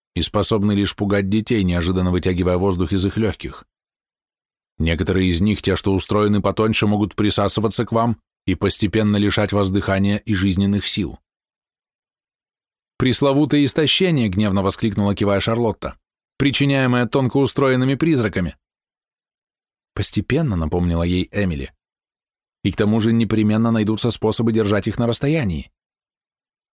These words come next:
"Насколько хватит этих способов?" — вопросила Шарлотта. "На год?" "О", — сказала Эмили со слабой улыбкой, —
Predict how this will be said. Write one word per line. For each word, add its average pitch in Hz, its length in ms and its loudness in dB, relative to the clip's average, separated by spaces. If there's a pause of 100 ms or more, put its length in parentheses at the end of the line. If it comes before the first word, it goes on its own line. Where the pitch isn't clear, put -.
(280)
"Насколько 156 640 0
хватит 127 360 0
этих 131 240 0
способов?" — 117 520 -2
вопросила 92 460 -2
Шарлотта. 101 600 -2 (580)
"На 131 140 0
год?" 208 360 -4 (1040)
"О", — 160 240 0
сказала 90 500 0
Эмили 95 200 0
со 85 140 -2
слабой 87 320 -2
улыбкой, — - 480 -4